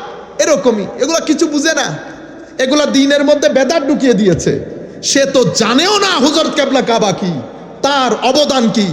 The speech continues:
বাবা ভান্ডারী কেবলা কাবা কে, তার অবদান কি, কিভাবে মানুষকে চুম্বকের মতো টেনে এনে দ্বীনের রাস্তায় এনেছে, সেই আদর্শের জায়গাটা আমরা মানুষের সামনে তুলে ধরতে পারি নাই।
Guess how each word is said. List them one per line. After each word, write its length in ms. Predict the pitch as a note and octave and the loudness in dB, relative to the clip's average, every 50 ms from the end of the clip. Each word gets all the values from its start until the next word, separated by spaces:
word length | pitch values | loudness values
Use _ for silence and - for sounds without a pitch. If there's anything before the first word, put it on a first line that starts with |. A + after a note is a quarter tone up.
| C#3+ A#2+ - - - - - - | -4 -8 -10 -14 -14 -8 -6 -4
বাবা 220 | A#3+ C#4+ D4+ D#4 | -2 0 0 2
ভান্ডারী 380 | D#4 F4 G4 G4+ G4 G4 F#4+ D#4+ | 2 2 2 2 0 0 0 0
কেবলা 320 | F4 E4+ D#4 D#4 D#4+ D4+ | -2 -2 0 0 0 0
কাবা 280 | D4 C#4+ C#4+ C#4 C4 A#3+ | 0 -2 0 2 0 2
কে, 300 | - A#3+ A3 G#3 E3 C#3+ - - - - - - | 4 4 4 4 4 0 -2 -6 -8 -12 -6 -4
তার 220 | E4+ E4+ F4+ E4+ | -2 -2 0 0
অবদান 560 | D4 C#4 E4 F4 F#4+ G4 E4 F#4 F4 D#4 D4 A3 | 2 2 2 2 2 0 0 0 0 0 0 2
কি, 260 | - C#4+ B3 G#3 E3+ C#3+ - - - - - | 2 2 2 2 0 -4 -8 -10 -12 -6 0
কিভাবে 400 | E4 E4+ F4 G4 G4+ G#4 G#4 G4+ | 0 2 2 2 2 2 0 0
মানুষকে 420 | G4 F4+ F4 F#4 F4 - - F#4 F4 - | 0 0 2 2 2 2 2 -2 -2 0
চুম্বকের 480 | - F4+ F4 E4+ E4+ D#4+ - D#4+ D4+ D4 | -2 -2 0 0 -2 0 2 2 2 2
মতো 240 | D4 C#4 C#4 C#4 C4 | 2 2 4 2 2
টেনে 300 | F3+ - B3+ C4 C4 C4 | 2 4 2 2 4 4
এনে 560 | B3 B3 B3 B3+ A#3 G#3 E3+ C3 - - - - - - | 4 4 4 4 2 2 2 0 -4 -8 -10 -12 -10 -2
দ্বীনের 340 | C#3 A#3+ C4+ C#4+ C#4 C#4 C4 | 0 2 2 4 2 2 2
রাস্তায় 380 | B3+ A#3 - - - A#3 G#3 G#3 | 2 0 0 0 0 2 2 4
এনেছে, 420 | G3+ G#3 G3+ D3 - G3 E3+ C#3+ A#2+ - - - - | 4 2 0 0 0 0 -2 -2 -4 -8 -14 -14 -8
সেই 400 | - - - - D#4+ E4+ G4+ G4+ | -4 -2 0 2 2 2 2 0
আদর্শের 600 | F4+ D#4 D#4+ D#4+ G4+ G#4+ G#4 C#4+ - F4+ F4+ D#4+ | 0 0 0 0 0 0 0 2 2 0 0 0
জায়গাটা 440 | A#3+ D#4 C#4 C4+ A3+ C#4 C4+ - C4 | 0 0 0 0 0 -2 0 0 0
আমরা 200 | C4+ B3+ B3+ C4 | -2 0 0 0
মানুষের 360 | A#3 A#3 A#3+ A#3+ G#3 A#3+ B3 | 0 0 -2 -2 2 0 0
সামনে 280 | F#3+ - A3 G#3+ G#3+ G#3 | 2 2 -2 -2 -2 -2
তুলে 260 | - - G#3 A3+ A#3 | -2 0 0 0 2
ধরতে 300 | F#3 G#3 A3 A3 A3 G3+ | 4 2 2 2 0 -2
পারি 440 | - G3+ G3 F#3+ A#3 C4+ D#4+ F#4 F#4+ - - - - | 0 0 -2 0 0 0 0 -2 -4 -8 -12 -12 -8
নাই। 140 | D3+ C#3+ | -8 -8